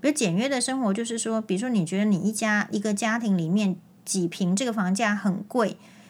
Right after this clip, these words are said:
所以你不需要随便乱买东西。比如说你真诚的认知到你的身体是无价的，身体健康是最重要的。如果这个药呢，就算是人家，现在是人家跟你说，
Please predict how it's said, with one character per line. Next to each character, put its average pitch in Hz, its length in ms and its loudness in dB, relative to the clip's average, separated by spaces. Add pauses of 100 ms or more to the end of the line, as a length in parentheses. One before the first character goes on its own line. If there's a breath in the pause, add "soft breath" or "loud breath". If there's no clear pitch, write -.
所 - 160 -2
以 311 60 4
你 269 160 2
不 262 140 0
需 277 100 -2
要 262 140 2
随 254 120 -4
便 240 160 0
乱 247 200 2
买 165 180 0
东 196 240 2
西。 220 160 -2
比 214 100 0
如 226 60 -2
说 349 100 2
你 285 280 0 (120)
真 339 320 2
诚 196 520 2
的 208 160 4
认 247 320 0
知 226 120 -4
到 226 220 2
你 165 100 0
的 165 140 -4
身 247 300 -2
体 208 200 -4
是 220 200 -4
无 175 280 0
价 196 480 -2
的， - 220 -8 (480 loud breath)
身 339 220 0
体 320 100 2
健 262 200 0
康 254 140 2
是 247 140 -4
最 254 240 -2
重 226 260 -2
要 220 280 2
的。 - 180 -8 (380 loud breath)
如 339 100 0
果 381 120 4
这 349 140 0
个 285 120 0
药 262 360 2
呢， 202 460 4
就 359 180 2
算 302 220 0
是 277 220 0
人 175 260 2
家， 240 180 2
现 254 160 -2
在 262 140 0
是 262 140 0
人 185 180 2
家 214 140 0
跟 233 120 -2
你 196 160 2
说， 202 300 2